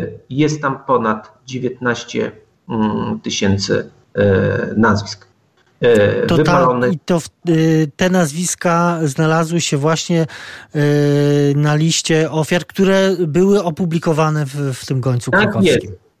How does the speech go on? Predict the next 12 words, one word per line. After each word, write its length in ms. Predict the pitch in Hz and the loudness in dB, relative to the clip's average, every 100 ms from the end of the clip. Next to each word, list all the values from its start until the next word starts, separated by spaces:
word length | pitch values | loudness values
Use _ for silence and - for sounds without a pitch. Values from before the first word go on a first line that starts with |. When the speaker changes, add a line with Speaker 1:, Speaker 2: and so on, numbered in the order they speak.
| _ | _
Speaker 1:
Dlatego 400 | 156 160 208 196 | 0 2 2 2
ta 160 | 175 170 | 2 0
zbrodnia 400 | 147 165 185 170 | 0 0 2 0
katyńska 460 | 160 160 175 - | -2 -2 -4 -4
też 320 | 147 165 156 127 | -2 -2 0 -2
jest, 260 | 110 110 - | -4 -4 -10
y, 880 | - 139 131 123 123 120 117 117 117 _ _ _ _ - | -2 2 4 4 4 4 4 2 -4 _ _ _ _ -12
w 80 | 127 | -4
zakresie, 640 | 151 151 147 - 127 117 - - 135 127 120 | -2 0 -2 0 0 0 -4 -8 -2 0 0
y, 40 | 120 | 0
naszych 580 | 135 147 147 117 - - | 0 2 2 0 -2 -4
zainteresowań 880 | 131 127 139 127 135 131 156 160 185 | -2 0 0 0 -2 0 0 2 0